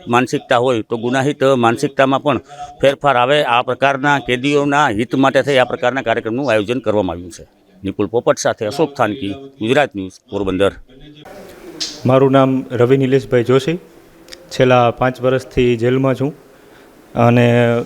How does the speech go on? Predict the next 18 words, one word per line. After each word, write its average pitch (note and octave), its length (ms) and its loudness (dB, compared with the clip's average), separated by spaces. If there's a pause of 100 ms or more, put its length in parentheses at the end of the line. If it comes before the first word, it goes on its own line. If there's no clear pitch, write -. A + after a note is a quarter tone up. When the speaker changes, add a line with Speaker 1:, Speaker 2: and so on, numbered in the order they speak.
(160)
Speaker 2:
ધાર્મિક, C3 520 0
અ, B2 420 4
વાતાવરણ C3+ 520 4
ઉપસ્થિત B2+ 720 -2
થાય C3+ 180 2
જેલમાં, A#2 460 -4
એના B2 200 -2
માટે A#2+ 400 2
ગણપતિ B2 380 0
બાપાનું B2 720 0
આયોજન C3 340 4
કરેલું C3 360 2
છે, D3 140 2
ગણપતિ B2 360 0
બાપાની B2 320 0
સ્થાપના B2 380 -2
કરેલી B2+ 340 -2
છે. C3 160 -2